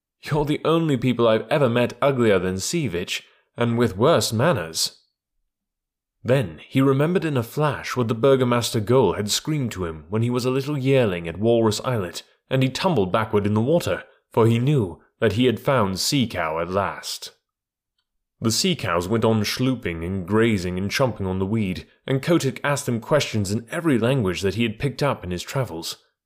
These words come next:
and the sea people talk nearly as many languages as human beings. But the sea cows did not answer, because sea cow cannot talk.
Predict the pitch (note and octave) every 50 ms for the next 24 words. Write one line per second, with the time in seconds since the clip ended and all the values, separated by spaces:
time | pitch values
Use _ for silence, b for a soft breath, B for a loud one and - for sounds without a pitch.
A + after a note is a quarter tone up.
0 | - - C3 C3 C3 - - F3 E3 - - C#3 C3+ - B2 A2 - C3+ B2+ G#2
1 | A#2 B2 C#3 D3+ C#3+ G2+ F2 E2+ F2 F#2+ G2 A#2 D3+ D#3+ C#3 G2+ F#2 G#2+ A#2+ A#2
2 | G2 F2 D#2+ E2+ D#2+ D2+ E2+ E2+ - - B2 A2 F2+ E2 E2 F2+ B2 C3+ A#2+ F2
3 | D2+ D#2+ E2 - - - _ _ _ _ _ _ _ _ _ _ _ _ _ _
4 | _ _ - - B2+ A#2+ A#2 B2 - - D#3+ D3+ C3 - - B2 A#2 A2 G#2+ G2
5 | G#2+ G#2+ G#2+ B2+ E3+ F3 - E3 E3 D#3 - - F#2 E2 D2 - - - - A2+
6 | A#2+ D3 C#3 - - - - F#3 D#3+ - D3+ C#3 B2+ A#2+ A2+ - - - - D#3
7 | D3+ G2+ E2+ E2 - - - - E3+ D3 G#2+ - - - -